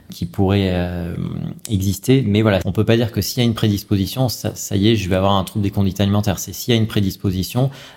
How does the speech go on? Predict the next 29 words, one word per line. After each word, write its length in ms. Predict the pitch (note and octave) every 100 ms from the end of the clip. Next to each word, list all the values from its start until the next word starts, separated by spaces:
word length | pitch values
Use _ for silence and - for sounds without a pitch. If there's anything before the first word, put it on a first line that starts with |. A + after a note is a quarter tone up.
| -
avec 340 | G#2+ A#2+ A#2
un 160 | F#2 G#2+
ensemble 420 | A#2+ - B2+ G#2
d'autres 220 | F#2+ -
facteurs, 580 | - F2+ - A#2 C3 - -
alors 440 | G2+ A2 A#2+ B2 -
je 160 | F2+
peux 160 | F2+ A#2+
être 120 | A2+
susceptible 520 | - A2 G2 - A#2
de 80 | G2+
développer 420 | F2 G#2+ G#2 G2+
un 160 | G2 F2
trouble 340 | - B2+ C3 C3 - - _
à 80 | A#2
un 120 | A2+
moment 340 | A2 G2 G2
donné, 400 | F2 E2+ F#2 A2+ - - _
euh, 100 | F2
s'il 200 | E2 -
y 20 |
a 60 | F2+
un 80 | E2
facteur, 480 | - E2+ - G#2 E2+
euh, 100 | D#2+
précipitant, 680 | - F#2+ - - F2 E2 D#2+
ce 100 | -
qu'on 120 | -
appelle. 220 | - D#3